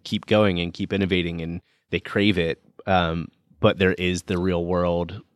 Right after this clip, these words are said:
that comes knocking on the door and is like, "Hey, you gotta finish something," <laughs> or,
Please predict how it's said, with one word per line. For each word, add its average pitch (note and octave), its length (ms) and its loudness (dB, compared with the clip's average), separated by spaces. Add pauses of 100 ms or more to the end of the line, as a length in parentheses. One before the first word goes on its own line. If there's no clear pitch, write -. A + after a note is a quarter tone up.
that F#2 220 -4
comes F#2+ 260 -2
knocking F#2+ 300 0
on F2 80 -4
the F2 80 -4
door G2+ 280 4
and F2 100 -2
is E2+ 140 -6
like, E2+ 200 -10
"Hey, D#3 180 -4
you - 640 -14
gotta B2 160 -4
finish B2+ 280 0
something," A2 560 4
<laughs> - 40 -20
or, A2+ 200 8